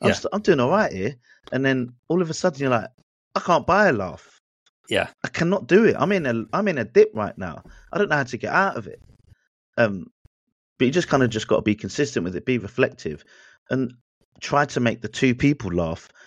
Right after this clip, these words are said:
Speaker 1: instead of
Speaker 2: <laughs>
Speaker 1: worrying that there's only two people there.
Speaker 2: Yeah, no, that's, that's, that's, that's a really good way of thinking about it, actually. I'd never thought of it in that way. 'Cause the way I've always looked at it is that if you've got a, the bigger the room,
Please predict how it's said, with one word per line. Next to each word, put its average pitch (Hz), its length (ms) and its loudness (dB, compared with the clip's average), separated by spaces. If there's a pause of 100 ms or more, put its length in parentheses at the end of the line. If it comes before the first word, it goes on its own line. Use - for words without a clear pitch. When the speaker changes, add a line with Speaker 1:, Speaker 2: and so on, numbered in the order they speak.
(300)
Speaker 1:
instead 104 380 -4
of 95 220 -4
Speaker 2:
<laughs> - 0 -
Speaker 1:
worrying 107 440 0
that 104 140 -2
there's 101 180 -2
only 104 220 -2
two 113 220 -6
people 98 280 -6
there. 87 300 0 (720)
Speaker 2:
Yeah, 98 300 -2 (160)
no, 113 120 2
that's, 117 180 -2
that's, - 340 -4
that's, - 300 -8 (100)
that's 117 220 -2
a 101 60 -10
really 101 340 0
good - 220 -10
way 87 140 -2
of 87 80 -12
thinking 90 320 -12
about 87 240 -2
it, 85 60 0
actually. - 320 -4
I'd 92 140 -4
never 95 180 -2
thought - 280 -4
of - 120 -12
it - 120 -4 (360)
in 98 200 -4
that 95 200 0
way. 90 260 0 (1080)
'Cause 107 80 -8
the 110 80 0
way 113 80 6
I've 107 140 0
always 107 240 -2
looked - 220 -6
at 92 80 -6
it 95 100 -8
is 98 120 -8
that - 120 -6
if - 120 -8
you've 123 140 -8
got 120 180 0 (240)
a, - 40 -12 (120)
the - 80 -10
bigger 131 240 0
the 98 100 -4
room, 98 360 -2